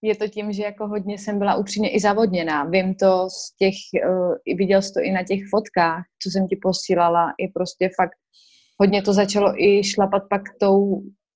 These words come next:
jakoby menstruací, jak se mi srovnala. Jo, že si myslím, že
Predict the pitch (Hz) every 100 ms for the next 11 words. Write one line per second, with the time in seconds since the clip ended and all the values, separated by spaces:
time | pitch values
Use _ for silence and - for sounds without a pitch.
0 | _ 196 208 214 214 202 - 226 196 185
1 | 190 170 - 185 180 - 185 165 160 147
2 | 123 - _ _ _ _ _ - - _
3 | - 190 196 214 208 202 196 208 190 208